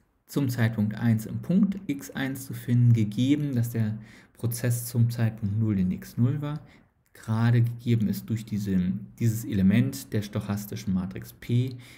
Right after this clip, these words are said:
an der, äh, Stelle x null, x eins.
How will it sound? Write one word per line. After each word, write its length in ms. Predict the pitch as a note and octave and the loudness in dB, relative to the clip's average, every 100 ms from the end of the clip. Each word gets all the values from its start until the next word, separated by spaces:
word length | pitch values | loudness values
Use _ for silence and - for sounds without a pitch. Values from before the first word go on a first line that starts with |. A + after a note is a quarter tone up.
| - _ _ | -20 _ _
an 220 | A2+ A2+ | 0 0
der, 440 | G#2+ G#2 G2+ G2+ G2+ | 2 0 2 2 0
äh, 220 | F#2+ G2 G2 | -4 -4 -4
Stelle 400 | - A2+ G#2 G2+ | -8 -4 -2 -2
x 340 | - - - | -4 -8 -6
null, 200 | F2+ F2 - | -4 -4 -8
x 300 | - - - - | -14 -16 -20 -20
eins. 360 | - - - | -20 -20 -20